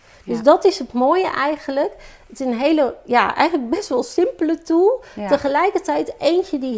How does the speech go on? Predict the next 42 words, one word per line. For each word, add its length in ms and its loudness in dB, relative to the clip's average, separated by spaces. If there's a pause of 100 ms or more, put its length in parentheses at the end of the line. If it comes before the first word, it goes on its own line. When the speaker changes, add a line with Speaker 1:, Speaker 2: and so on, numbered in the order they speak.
(120)
Speaker 1:
heel 260 0
erg 220 -4
toepasselijk 640 -4
is 200 -4
en 180 -2
makkelijk, 580 0 (460)
eh, 440 0
ja, 220 0
eigenlijk, 460 -4 (100)
eh, 120 -6 (540)
inter-, 400 0 (120)
te 120 -2
integreren 600 2
is 140 -2
ook 140 -2
in 120 -2
je 80 0
leven. 360 -2
Speaker 2:
Ja, 220 -2
mooi. 460 -2
Speaker 1:
Omdat 280 4
het 160 0
een 180 0
hele, 360 2 (360)
ja, 380 2 (100)
makkelijke 680 -2
manier 520 -2
is. 120 -6
Je 100 -8
kan 320 -4
natuurlijk 380 -10
fysiek 580 -4 (140)
eigenlijk 400 -2
de 80 -12
cirkels 500 -8
neerleggen, 840 -2
hè? 80 -4
Dus 220 -8
echt 240 -8
letterlijk 540 -4
in 160 -6
de 160 -4